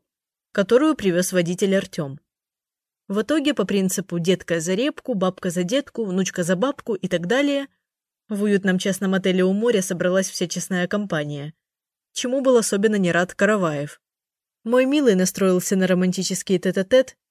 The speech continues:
а оказался в гуще цыганского табора. Что, и мне? Получив стакан, я хотела обидеться, что меня тоже записали в пропойцы, но Дора скомандовала: «Все пьют до дна»,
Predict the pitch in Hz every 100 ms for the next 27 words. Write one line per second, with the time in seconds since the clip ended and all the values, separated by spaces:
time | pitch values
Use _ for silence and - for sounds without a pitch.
0 | _ _ _ - 240 247 240 240 - 196
1 | 185 202 220 185 190 190 - 208 214 214
2 | 175 160 160 151 _ _ _ _ _ _
3 | _ _ - - 190 170 165 180 202 262
4 | - _ _ _ _ _ 220 226 226 226
5 | - 240 247 262 254 _ _ 262 269 262
6 | 262 254 247 269 196 - 185 208 220 240
7 | 240 185 165 165 170 - 165 165 196 190
8 | 165 156 - 160 - _ _ - 208 220
9 | 247 233 - 240 202 165 156 156 151 160
10 | _ _ _ _ _ - - 202 214 247
11 | 226 208 214 190 165 156